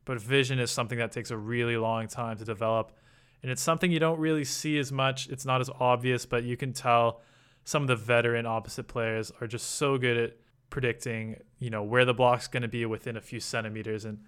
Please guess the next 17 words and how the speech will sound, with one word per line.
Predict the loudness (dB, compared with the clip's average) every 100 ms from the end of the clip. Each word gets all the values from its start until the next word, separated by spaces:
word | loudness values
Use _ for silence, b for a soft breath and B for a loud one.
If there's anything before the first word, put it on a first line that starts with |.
| b b b
he'll, | 2 6
he'll | 6
get | 8 8
there, | 6 2
but | 0
it's | 0 0
not | 2
there | 2
yet. | 2 2 0 -2
Anyway, | -2 -2 -2
twelve | -2 4 6 4
for | 0
thirty-four | 0 0 0 0 0
in | 0
this | -4 -2
one | 0 -2 -4 b b b
for | -20 -4 2 4 4 4 0